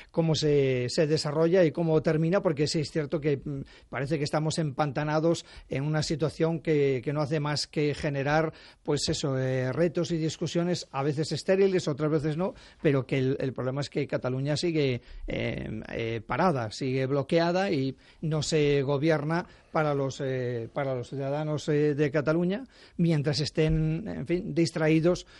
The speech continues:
con este, con este asunto, que además en el propio discurso de, de Quim Torra nos habló, eh, del paro, nos habló de los grandes problemas que afectan a los españoles y también a los, a los catalanes, sino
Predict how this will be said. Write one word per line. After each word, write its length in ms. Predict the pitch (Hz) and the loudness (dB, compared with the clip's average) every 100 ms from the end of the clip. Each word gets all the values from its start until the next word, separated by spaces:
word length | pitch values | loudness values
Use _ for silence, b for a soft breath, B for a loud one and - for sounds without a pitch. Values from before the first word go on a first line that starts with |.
| B | B
con 260 | - 160 151 | 2 4 4
este, 760 | 139 - 151 143 139 139 135 120 | 2 2 4 4 4 2 -2 -4
con 120 | 147 | -4
este 180 | 131 131 | -6 -6
asunto, 400 | 214 175 120 120 | -6 -6 -6 -6
que 80 | - | -2
además 300 | 135 147 156 | 0 0 0
en 80 | 151 | 0
el 80 | 120 | 0
propio 260 | 151 147 | 0 2
discurso 400 | 147 143 165 156 | 0 0 -2 0
de, 220 | 147 147 147 B - | 2 0 -2 B -4
de 180 | 151 | -2
Quim 180 | 135 156 | 0 0
Torra 340 | 135 156 180 - B - | 4 4 2 -2 B -4
nos 260 | 160 147 | 0 2
habló, 320 | 147 139 147 147 | 2 2 2 0
eh, 220 | 143 143 131 | 0 0 0
del 200 | 147 135 | -2 2
paro, 300 | 175 190 185 | 2 4 2
nos 180 | 160 | 0
habló 200 | 147 147 | 0 2
de 100 | 151 | 2
los 140 | 147 131 | 2 0
grandes 380 | 139 151 143 - | 0 0 0 -2
problemas 380 | 143 151 143 | 0 0 0
que 60 | 147 | -2
afectan 440 | 127 139 - 143 135 B B | -4 -4 -2 -2 -2 B B
a 80 | 113 | -12
los 160 | 110 - | -10 -10
españoles 500 | - 120 160 170 117 | -8 0 2 4 2
y 60 | |
también 340 | 113 117 131 143 | -2 -2 0 2
a 60 | 131 | 0
los, 200 | 127 117 | 0 -2
a 100 | 135 | -4
los 160 | 135 | -2
catalanes, 520 | - 127 160 196 226 - | -2 0 2 4 2 2
sino 280 | 170 160 | 2 2